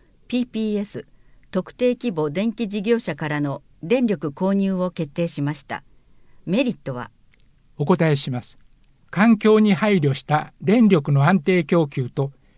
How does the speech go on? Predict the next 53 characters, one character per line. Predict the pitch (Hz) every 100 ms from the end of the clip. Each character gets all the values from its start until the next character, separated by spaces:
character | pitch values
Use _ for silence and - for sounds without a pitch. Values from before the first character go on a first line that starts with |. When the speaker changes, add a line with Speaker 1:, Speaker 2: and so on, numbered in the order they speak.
| -
Speaker 2:
経 | 226 233
費 | 151 147
の | 160 139
削 | - 156 202
減 | 196 185
が | 185 170 175
見 | 147
込 | 160
め | 147 135
ま | 127
す。 | - _ _ _ _ _ _ _ _ _ _ _ _ _
Speaker 1:
平 | 226 262
成 | 240 247 240
二 | 220 254
十 | 226 180
七 | 156 165 214
年 | 226 233 185
度 | 139
ま | 139
で | 135
に | 131 131 - _ _ _
区 | 254
内 | 254 226 151 -
全 | 151 208 240
建 | 185 160 202
物 | 170 143
の | 135 127
耐 | 185 208
震 | - 240
化 | 240
率 | 185 143 135
を | 135 - _ _ -
九 | 240 240
十 | 254 254
パ | - 240
ー |
セ | 247 240
ン |
ト | 233
以 | 233
上 | 208 190
と | 156
す | 143 151
る | 143
目 | 143 -
標 | - 190
を | 180
掲 | - 151 165
げ | 165
て | 156
い | 139
ま | 135
す。 | 143